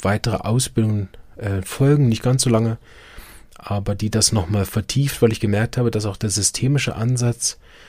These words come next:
ähm, den Patient einerseits als Individuum aus der Homöopathie, aber das Individuum eingebunden in ein System zu sehen. Auch das,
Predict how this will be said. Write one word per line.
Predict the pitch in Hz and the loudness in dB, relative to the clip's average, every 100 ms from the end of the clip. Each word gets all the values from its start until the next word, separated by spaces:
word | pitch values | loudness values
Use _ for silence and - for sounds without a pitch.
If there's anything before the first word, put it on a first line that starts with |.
| - - - | -20 -20 -8
ähm, | 110 101 104 101 98 95 - - - - - - - - | -4 -2 0 0 -2 -4 -12 -20 -20 -20 -20 -14 -10 -2
den | 104 | -2
Patient | 95 104 - 113 - | 2 0 4 4 4
einerseits | 107 117 117 110 - | 2 4 4 0 0
als | 107 | -4
Individuum | - 117 110 107 110 139 131 | -2 0 2 0 2 4 4
aus | 101 - | 2 0
der | 95 | 0
Homöopathie, | 98 98 - 101 - 135 175 190 - - - - | 2 0 -2 -4 0 2 4 0 -8 -20 -20 -16
aber | - 107 | -4 -2
das | 104 - | -2 0
Individuum | 127 117 110 120 113 | 2 2 4 4 2
eingebunden | 107 113 123 107 113 101 | 2 4 4 4 2 2
in | 113 - | 0 0
ein | 101 | -2
System | 101 101 - 110 127 | 0 -2 2 4 4
zu | 127 | 2
sehen. | 104 87 80 90 | 0 0 -2 -4
Auch | - | -6
das, | - 110 110 - | -2 0 0 -2